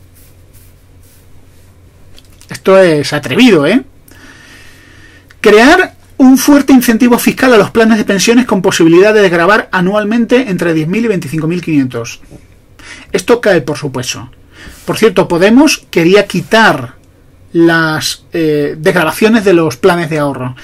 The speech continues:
Y yo creo que el Estado tiene que f-, apoyar los planes de ahorro de los particulares, mucho o poco.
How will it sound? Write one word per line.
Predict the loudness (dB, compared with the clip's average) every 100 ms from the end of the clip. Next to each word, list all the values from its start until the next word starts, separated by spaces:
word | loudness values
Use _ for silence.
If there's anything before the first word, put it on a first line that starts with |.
| -20 -6
Y | -2
yo | 0
creo | 0 0
que | 0
el | -4
Estado | -4 -2 0 0
tiene | -2 -4 -6
que | -4 -2
f-, | -4 -8 -20 -18 -18 -18 -20 _ -12
apoyar | -8 -4 -4 -2 -2 -2
los | -4 -4
planes | -4 -4 -2
de | 0
ahorro | 2 2 0 -2 -20 -18 -4
de | 0
los | 0
particulares, | -2 -6 -6 -2 -2 -2 -4 -6
mucho | -6 -4 -2
o |
poco. | 0 0 -2